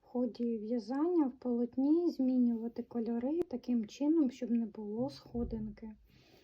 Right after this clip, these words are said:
Отже, дивіться, що я зробила до цього. Я приєднала новий колір в рандомному місці. Взагалі я стараюся його змінювати десь на внутрішніх швах, тобто це рукав в мене, і тут ось, бачите, убавки.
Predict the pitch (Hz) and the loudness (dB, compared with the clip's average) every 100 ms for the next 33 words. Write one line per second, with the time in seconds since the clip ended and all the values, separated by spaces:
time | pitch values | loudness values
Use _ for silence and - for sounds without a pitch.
0 | - - - 254 269 262 254 254 240 - | -20 -16 -4 -4 -2 -2 -2 -2 -4 -6
1 | 220 - - 330 320 262 262 208 262 269 | -14 -12 2 4 4 2 -4 -2 -2 -2
2 | 277 208 214 - 226 202 226 233 - _ | -2 -4 -6 -6 -6 -6 -10 -2 -2 _
3 | 349 311 208 269 311 359 _ _ _ - | -10 -6 -2 0 0 -4 _ _ _ -4
4 | 240 247 247 247 262 240 233 226 226 240 | -2 -2 0 0 2 0 0 0 0 -2
5 | 233 - 330 330 262 226 240 226 254 277 | -4 0 0 2 -2 0 0 2 2 2
6 | 277 247 240 226 - - 214 196 208 240 | 4 4 4 4 -2 -12 -12 -8 -6 0
7 | 262 359 320 240 - 247 262 254 - - | 4 4 2 -4 -6 -4 0 0 -2 -4
8 | 233 214 226 254 247 254 269 262 240 240 | -4 -4 -2 -2 0 2 2 2 0 -2
9 | 233 - - - - - - - 202 262 | -8 -12 -20 -20 -20 -20 -20 -12 -4 -2
10 | 254 240 247 254 254 233 - 240 - - | 0 2 4 4 2 -4 0 -4 -4 -4
11 | 269 339 339 - - 254 - 240 - 254 | 0 0 0 -4 -8 -6 -4 -4 -2 -4
12 | 214 269 320 - 262 254 240 254 302 247 | -2 0 0 0 0 2 2 0 0 2
13 | 240 240 233 226 285 294 240 214 254 254 | 2 2 -2 -4 -6 -4 -6 -4 -6 -6
14 | - 233 208 220 196 - | -4 -2 -2 -6 -8 -10